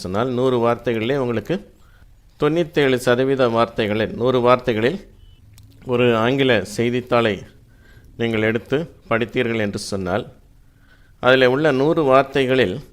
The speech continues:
தொண்ணூத்தேழு வார்த்தைகளை நீங்கள் புரிந்து கொள்ள முடியும். மீதி மூன்று வார்த்தை புரியவில்லை என்று சொன்னாலும், மற்ற வார்த்தைகளை கொண்டு நீங்கள் செய்தியை ஊகித்து கொள்ள முடியும்.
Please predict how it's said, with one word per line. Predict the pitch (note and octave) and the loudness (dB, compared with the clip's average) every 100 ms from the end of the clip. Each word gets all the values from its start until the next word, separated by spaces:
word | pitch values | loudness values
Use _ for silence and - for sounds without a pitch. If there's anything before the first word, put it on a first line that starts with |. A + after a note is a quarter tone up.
| _ _ - - - _ | _ _ -20 -20 -20 _
தொண்ணூத்தேழு | C#3 D3 F3 E3+ D3+ C#3+ C#3 B2+ | -4 -2 -4 -4 -2 0 2 4
வார்த்தைகளை | C3 - A#2+ B2+ D3+ | 2 2 -2 -2 -2
நீங்கள் | A2+ G#2+ G#2 | -4 -4 -6
புரிந்து | C3 C#3 C3 | -6 -4 -2
கொள்ள | A#2 A2 | -2 -2
முடியும். | G#2+ F#2+ G#2+ B2+ - _ _ _ _ _ _ _ - | -4 -4 -6 -8 -14 _ _ _ _ _ _ _ -4
மீதி | D#3+ D#3+ | -2 -2
மூன்று | C#3+ D3+ D#3 D3 | 0 0 2 4
வார்த்தை | C#3+ C#3 D3 A2+ D#2+ - - - - | 2 2 -2 -2 -4 -16 -20 -20 -12
புரியவில்லை | C#3 D3+ C#3+ B2+ B2+ A#2 | -6 -2 0 2 2 0
என்று | A#2 - | -2 -4
சொன்னாலும், | A2+ A2 G#2 D3+ C#3+ | -4 -2 -2 -2 -4
மற்ற | - E3+ D#3 | -2 0 2
வார்த்தைகளை | C#3+ - C3 A#2+ | 0 0 0 0
கொண்டு | G#2+ A2 D3 G#3 - - - - - | -2 -4 -4 -6 -12 -20 -20 -20 -8
நீங்கள் | B2 B2 A2+ G#2+ | -2 0 -2 -2
செய்தியை | B2+ C3+ C#3 B2+ F3+ - - - | -2 0 0 -2 -4 -8 -20 -6
ஊகித்து | C#3 B2+ A#2+ C3 | -2 -2 -2 -4
கொள்ள | B2+ A2 | -2 -2
முடியும். | G#2 F#2 F#2 G#2+ | -2 -4 -6 -8